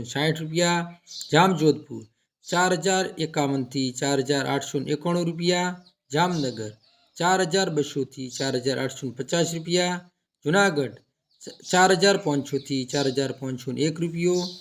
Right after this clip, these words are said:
ગોંડલ ત્રણ હજાર ત્રણસોથી ચાર હજાર નવસો ને એકતાલીસ રૂપિયા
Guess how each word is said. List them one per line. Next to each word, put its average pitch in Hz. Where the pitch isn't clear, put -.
ગોંડલ 165
ત્રણ 196
હજાર 208
ત્રણસોથી 143
ચાર 143
હજાર 139
નવસો 135
ને 131
એકતાલીસ 170
રૂપિયા 180